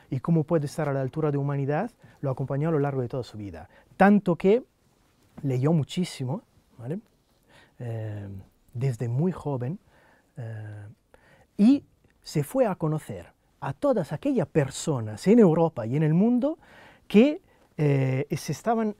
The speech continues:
estaban expresando de la mejor manera posible su humanidad. Conoció a todos, a todos. Conoció a Einstein, Freud, eh, conoció a Strauss, compuso también, eh,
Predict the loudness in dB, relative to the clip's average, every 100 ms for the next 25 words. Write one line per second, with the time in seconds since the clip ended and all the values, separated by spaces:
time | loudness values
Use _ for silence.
0 | _ -6 -2 0 0 -2 -4 -4 -2 -2
1 | -2 -4 -6 -4 -2 0 -2 -6 -6 -2
2 | -2 -4 -10 -12 -14 -18 _ _ _ _
3 | -2 0 0 -2 -4 -8 -14 -14 -6 -4
4 | -4 -10 -18 _ _ -16 -8 -6 -6 -8
5 | -18 -20 -20 _ -6 -4 -2 2 4 2
6 | -4 0 0 0 -8 -18 -20 _ _ _
7 | -16 -4 0 0 -2 -10 -20 _ -20 _
8 | -6 -4 -4 -4 -4 -2 0 0 -2 -4
9 | 2 4 4 0 -8 -6 -4 2 0 2
10 | 0 2 -2 0 2 0 0 0 2 2
11 | 0 -2 -4